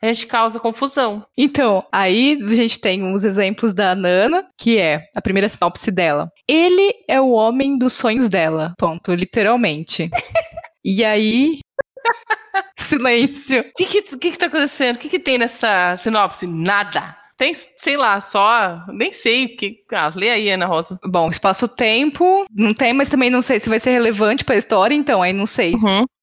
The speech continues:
Speaker 2: "Ele é o homem dos sonhos dela." Como é literalmente,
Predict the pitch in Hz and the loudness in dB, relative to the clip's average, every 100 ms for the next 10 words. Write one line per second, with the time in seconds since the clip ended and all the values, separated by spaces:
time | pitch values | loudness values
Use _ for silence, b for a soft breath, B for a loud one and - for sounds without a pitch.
0 | _ 190 240 285 277 262 277 294 294 - | _ 0 2 4 4 2 2 2 2 2
1 | 269 294 220 202 180 175 170 175 - - | 2 2 2 2 2 2 0 -2 -6 -2
2 | 311 359 330 - 247 185 180 196 277 285 | 2 4 2 2 2 2 2 0 2 0
3 | - 226 180 185 | 0 0 0 -2